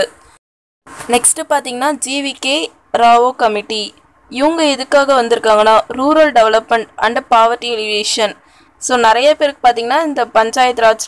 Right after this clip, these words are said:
local government இதெல்லாம் படிக்கும்போது பல்வந்த் ராய் மேத்தா, அசோக் மேத்தா, அதுக்கப்புறம் எல் எம் சிங்வி தான் படிப்பாங்க. நிறைய பேருக்கு ஜி வி கே ராவோ கமிட்டி தெரியாது. அதனால இதை நல்லா பார்த்துக்கோங்க. இது வந்து இவங்க எதுக்காக வந்திருக்காங்கன்னா, rural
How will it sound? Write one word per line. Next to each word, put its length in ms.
local 340
government 420
இதெல்லாம் 360
படிக்கும்போது 440
பல்வந்த் 380
ராய் 160
மேத்தா, 320
அசோக் 380
மேத்தா, 320
அதுக்கப்புறம் 560
எல் 140
எம் 140
சிங்வி 320
தான் 140
படிப்பாங்க. 420
நிறைய 280
பேருக்கு 260
ஜி 160
வி 80
கே 60
ராவோ 200
கமிட்டி 300
தெரியாது. 440
அதனால 240
இதை 180
நல்லா 160
பார்த்துக்கோங்க. 500
இது 180
வந்து 200
இவங்க 180
எதுக்காக 360
வந்திருக்காங்கன்னா, 520
rural 280